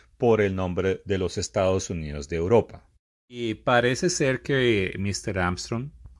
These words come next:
fue uno de los primeros en acuñar el término de los Estados Unidos de Europa para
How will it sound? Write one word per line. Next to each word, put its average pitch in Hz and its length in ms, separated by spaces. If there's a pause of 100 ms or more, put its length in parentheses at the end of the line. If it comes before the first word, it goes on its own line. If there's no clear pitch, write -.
(240)
fue 156 540
uno 156 320
de 143 80
los 113 160
primeros 104 760
en 101 140
acuñar 92 560
el 101 160
término 95 640
de 95 240
los 85 180
Estados 92 540
Unidos 87 360
de 98 80
Europa 98 560 (480)
para 117 640